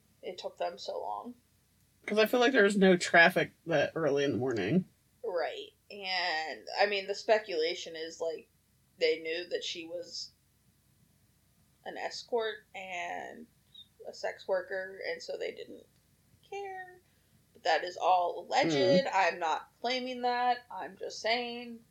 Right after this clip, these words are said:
Speaker 1: I think I heard that. <laughs> But anyway, they did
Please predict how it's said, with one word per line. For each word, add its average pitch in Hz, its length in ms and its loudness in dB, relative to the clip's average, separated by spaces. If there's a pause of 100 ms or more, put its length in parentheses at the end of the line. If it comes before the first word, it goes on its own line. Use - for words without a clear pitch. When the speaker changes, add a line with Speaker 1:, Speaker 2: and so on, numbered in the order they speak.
(1400)
Speaker 1:
I 214 60 0
think 196 220 -8
I 160 60 2
heard - 360 -12
that. - 160 -10 (340)
<laughs> 302 100 0 (1300)
But 240 120 2
anyway, 262 640 6
they 220 160 6
did 254 160 0